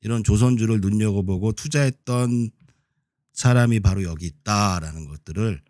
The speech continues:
우리, 어, 구독자님, 시청자분께서 살아있는 증인이 되시기 바라겠습니다. 자, 어, 대한민국의 조선업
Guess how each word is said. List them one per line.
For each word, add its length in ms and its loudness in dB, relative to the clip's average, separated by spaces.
우리, 520 -2
어, 40 -20
구독자님, 760 -4
시청자분께서 1000 -4
살아있는 580 2
증인이 560 -2
되시기 400 -4
바라겠습니다. 760 -6
자, 320 0
어, 640 -4
대한민국의 560 0
조선업 500 2